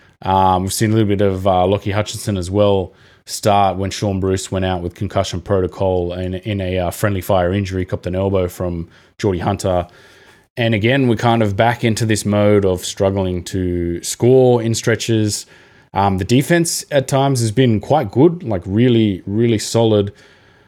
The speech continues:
But then the scoring really just hasn't, hasn't been able to spark this team into life. Like, I think f-, defensively, fundamentally,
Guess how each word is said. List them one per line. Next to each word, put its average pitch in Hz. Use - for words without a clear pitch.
But 104
then 117
the 107
scoring 101
really 101
just 92
hasn't, 98
hasn't 107
been 98
able 95
to 90
spark -
this 101
team 101
into 92
life. 92
Like, 95
I 92
think 95
f-, -
defensively, 101
fundamentally, 95